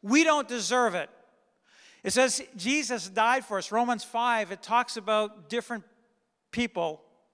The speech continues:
the ungodly, the sinner, and even those that are enemies. And it says in verse eight, Romans five, verse eight says, "But God demonstrated his love for us, and while we were yet sinners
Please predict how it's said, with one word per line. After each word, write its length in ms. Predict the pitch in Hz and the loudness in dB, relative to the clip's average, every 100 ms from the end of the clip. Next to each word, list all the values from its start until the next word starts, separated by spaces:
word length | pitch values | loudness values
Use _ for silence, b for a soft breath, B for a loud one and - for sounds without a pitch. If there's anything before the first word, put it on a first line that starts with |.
| _ | _
the 140 | 180 190 | -4 -2
ungodly, 760 | 190 190 190 190 190 202 208 | -2 0 4 4 2 -4 -6
the 120 | 214 165 | -10 -6
sinner, 500 | - 202 196 208 208 | -2 -2 0 -4 -4
and 160 | 190 | -10
even 360 | 196 208 208 196 | -6 -6 -6 -2
those 260 | 180 196 180 | 0 2 0
that 100 | 180 | -2
are 140 | 170 | -2
enemies. 680 | - 208 226 175 143 - - _ _ _ _ _ _ | 0 0 0 -2 -8 -12 -12 _ _ _ _ _ _
And 120 | - 185 | -4 -4
it 80 | |
says 300 | 180 226 226 | 2 6 6
in 80 | 190 | 2
verse 320 | 180 190 175 | 2 2 2
eight, 220 | 220 202 165 - | 2 2 0 -4
Romans 360 | 175 190 202 180 | 2 2 2 -6
five, 300 | - 190 180 | -4 -2 -2
verse 180 | 180 190 | -4 -4
eight 160 | 185 | -4
says, 220 | - 190 B B B B B B | -2 -2 B B B B B B
"But 180 | 202 180 | -2 4
God 340 | 208 247 269 | 8 8 6
demonstrated 640 | 226 233 214 - 233 226 202 | 4 0 0 0 2 2 2
his 220 | 202 170 | -2 -4
love 280 | 190 220 262 | 0 0 0
for 200 | - 165 | 2 4
us, 220 | 170 - | 4 2
and 100 | 202 | 4
while 220 | 202 214 | 8 8
we 100 | 214 | 6
were 140 | 220 214 | 4 2
yet 400 | 202 220 233 - | 4 2 2 -2
sinners 760 | - - 285 196 170 185 - | -4 2 2 2 -2 -4 -6